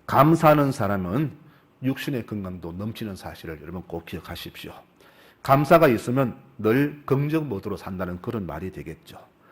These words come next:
마음이 태평한 사람, 모든 것을 늘 좋게 여기는 사람에게는 절대 악한 영이 침투하지 못합니다.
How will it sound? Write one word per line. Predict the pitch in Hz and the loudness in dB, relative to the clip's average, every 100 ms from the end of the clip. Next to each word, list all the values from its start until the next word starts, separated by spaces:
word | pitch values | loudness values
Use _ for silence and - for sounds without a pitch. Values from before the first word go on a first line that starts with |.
| _ - | _ -4
마음이 | 92 113 147 156 | 0 2 4 2
태평한 | 156 165 202 160 104 | -2 -6 -2 -2 -4
사람, | - 76 - _ _ | -8 -12 -16 _ _
모든 | 92 95 117 110 | -4 -2 -2 -4
것을 | 101 147 165 165 - - _ | -2 0 0 -2 -16 -20 _
늘 | 90 110 139 143 | -6 -4 -4 -4
좋게 | 113 113 123 101 | -8 -6 -6 -6
여기는 | 98 87 | -6 -8
사람에게는 | 92 85 76 69 80 127 - - _ _ | -8 -10 -10 -10 -6 -6 -6 -18 _ _
절대 | 107 117 - 139 151 - _ _ _ | -4 -4 -6 -6 -6 -10 _ _ _
악한 | - - - 151 | -18 -14 -10 -8
영이 | 127 107 | -6 -8
침투하지 | - 202 165 120 90 98 120 _ _ | -8 -10 -10 -12 -10 -10 -12 _ _
못합니다. | 98 - - - - - | -10 -8 -12 -14 -16 -18